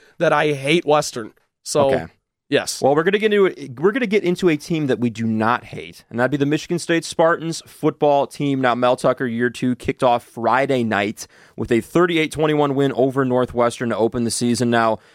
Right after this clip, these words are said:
Speaker 2: the last time the Spartans did open the season on a road versus a conference opponent was nineteen eighty-two,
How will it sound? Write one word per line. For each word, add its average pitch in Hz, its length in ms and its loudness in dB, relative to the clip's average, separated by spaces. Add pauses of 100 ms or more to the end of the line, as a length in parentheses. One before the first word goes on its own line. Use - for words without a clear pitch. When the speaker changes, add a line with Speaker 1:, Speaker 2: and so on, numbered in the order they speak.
(220)
Speaker 2:
the 123 80 -2
last 156 260 0
time 208 160 0
the 185 80 -2
Spartans 156 400 0
did 156 180 2
open 156 280 0
the 143 60 -2
season 139 360 0
on 120 160 2
a 127 80 0
road 120 320 2
versus 117 340 -4
a 113 60 -12
conference 123 360 -4
opponent 127 300 -4
was 104 140 -6
nineteen 131 420 -2
eighty-two, 113 760 0